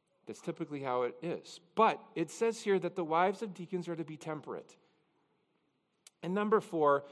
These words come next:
sort of a catch-all, they're to be faithful in all things. Deacons, the, uh, um, the wives of deacons must be faithful in all areas of life, personal, home, church, work, and community. Now,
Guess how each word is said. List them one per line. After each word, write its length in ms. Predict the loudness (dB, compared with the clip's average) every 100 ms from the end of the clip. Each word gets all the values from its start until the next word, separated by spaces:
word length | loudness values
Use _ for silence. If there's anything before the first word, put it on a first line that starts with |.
| -18
sort 180 | -2 0
of 60 | 0
a 40 |
catch-all, 720 | 2 -2 0 2 4 2 0 -14 -2
they're 140 | -2
to 80 | 0
be 100 | -4
faithful 760 | 0 2 2 2 2 4 4 -2 -8
in 160 | -2 4
all 200 | 4 4
things. 720 | 0 -4 -4 -10 -14 -14 -16 _ _ _ _ _
Deacons, 680 | -6 -2 2 2 2 -2 -12 -20 -20 _
the, 100 | -2
uh, 420 | 0 -2 -2 -4 -4
um, 180 | -4
the 80 | -4
wives 460 | 4 8 8 8 2
of 80 | -4
deacons 460 | -6 2 4 4
must 180 | -4 -6
be 100 | -10
faithful 540 | -6 0 2 2 -2
in 160 | -2 -4
all 280 | 2 6 6
areas 380 | 4 2 0 -2
of 100 | -4
life, 220 | -4 -4
personal, 440 | -4 -6 -4 -4 -2
home, 300 | -2 -2 -4
church, 320 | -4 -6 -6
work, 280 | -4 -4 -6
and 100 | -14
community. 460 | -14 -14 -14 -14 -20 _ _ _ _ _ _ _ _ _ _ _ _ _ _ _ _ _ _ _ _ _ _ _ _ _ _ _ _ _ _ _ _ _ _ _ _ -4
Now, 360 | 2 2 0